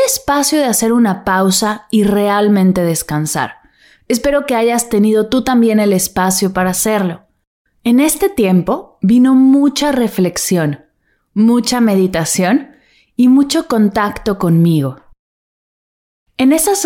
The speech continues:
reflexiones llegó un pensamiento a mí que quiero compartir contigo. El dos mil veintiuno será el año de la paciencia.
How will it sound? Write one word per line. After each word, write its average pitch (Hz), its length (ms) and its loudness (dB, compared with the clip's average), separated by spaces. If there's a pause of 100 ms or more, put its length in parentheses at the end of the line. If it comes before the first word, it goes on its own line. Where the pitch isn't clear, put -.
reflexiones 202 1200 -2
llegó 247 400 0
un 302 240 4
pensamiento 196 720 2
a 185 60 2
mí 185 340 2 (300)
que 254 120 0
quiero 277 340 0
compartir 196 580 0
contigo. 165 720 -4 (1000)
El 214 220 2
dos 202 240 2
mil 247 240 4
veintiuno 240 840 2
será 208 500 -2
el 196 220 2
año 220 580 0
de 190 180 0
la 180 220 0
paciencia. 170 960 -2